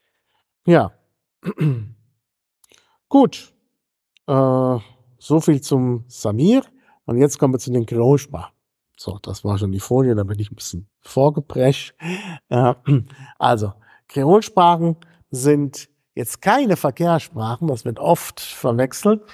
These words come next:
Da gibt's noch eine andere, äh, äh, Art von Sprachen, die Verkehrssprachen sind, sogenannte Pidgin-Sprachen.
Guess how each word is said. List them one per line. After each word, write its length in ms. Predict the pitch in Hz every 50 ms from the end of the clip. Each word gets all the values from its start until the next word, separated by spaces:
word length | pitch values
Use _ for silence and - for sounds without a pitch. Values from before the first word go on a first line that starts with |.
| - -
Da 100 | 131 113
gibt's 260 | 104 123 117 - -
noch 100 | 123 113
eine 140 | 113 117 110
andere, 500 | 110 123 135 147 151 156 151 151 147 151 - - - _ _ _ _ _ _
äh, 500 | - 135 131 131 127 127 123 123 120 -
äh, 20 | - - _ _ _ _ _
Art 880 | - 135 131 120 117 117 113 117 117 117 120 - - - 123 120 135 -
von 180 | - 143 127
Sprachen, 440 | 120 - - 123 123 131 135 135 120
die 80 | 117 117
Verkehrssprachen 720 | - 120 110 - 135 135 139 139 - - 147 139 135 139
sind, 180 | 135 135 131 123
sogenannte 420 | 120 117 117 110 107 107 107 110
Pidgin-Sprachen. 840 | 104 107 151 165 160 156 151 147 139 - - 143 139 139 139 147